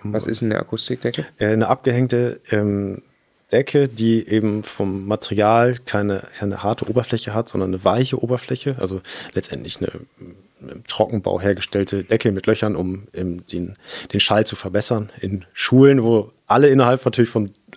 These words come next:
Speaker 1: einer Sekunde auf die nächste mit dem Klingeln auf diesem Flur strömen und es muss brutal laut gewesen sein und, äh, das wurde mal eingezogen nachträglich.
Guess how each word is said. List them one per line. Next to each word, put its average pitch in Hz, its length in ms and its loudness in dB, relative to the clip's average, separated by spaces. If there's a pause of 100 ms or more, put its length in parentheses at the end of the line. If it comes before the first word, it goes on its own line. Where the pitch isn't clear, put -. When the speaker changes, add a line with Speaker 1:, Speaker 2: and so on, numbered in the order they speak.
Speaker 1:
einer 139 380 4
Sekunde 139 340 4
auf 127 80 4
die 120 120 2
nächste 135 240 6
mit 113 100 2
dem 123 60 0
Klingeln 131 320 4
auf 110 100 0
diesem 117 240 2
Flur 135 500 2
strömen 143 500 4 (440)
und 101 180 -4
es - 140 -6
muss 107 160 -4
brutal 107 380 0
laut 117 200 4
gewesen 107 320 0
sein 104 320 -2
und, 92 240 -8
äh, 90 100 -4
das 101 200 -2
wurde 110 100 4
mal 101 120 2
eingezogen 117 500 2
nachträglich. 104 520 -4